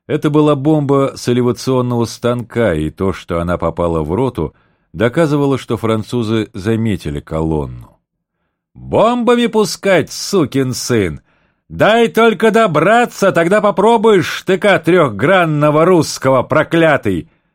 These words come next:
заговорил ротный командир так громко, что батальонный командир должен был приказать ему молчать и не шуметь так много. Вслед за этим первая рота встала,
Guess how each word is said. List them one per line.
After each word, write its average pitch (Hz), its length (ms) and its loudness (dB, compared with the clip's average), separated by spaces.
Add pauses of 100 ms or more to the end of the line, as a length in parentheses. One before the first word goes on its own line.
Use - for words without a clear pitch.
(180)
заговорил 107 600 0
ротный 104 340 -2
командир 101 500 -2
так 98 260 -4
громко, 104 420 -2
что - 260 -8
батальонный 95 760 -2
командир 87 640 -6 (160)
должен 135 420 0
был 131 140 0
приказать 113 580 0
ему 104 220 -2
молчать 101 520 -2
и 101 60 -2
не 98 140 -2
шуметь 107 500 -4
так 76 240 -10
много. 80 640 -6 (920)
Вслед 110 400 0
за 92 160 0
этим 107 420 2
первая 98 460 2
рота 90 300 0
встала, 127 800 -2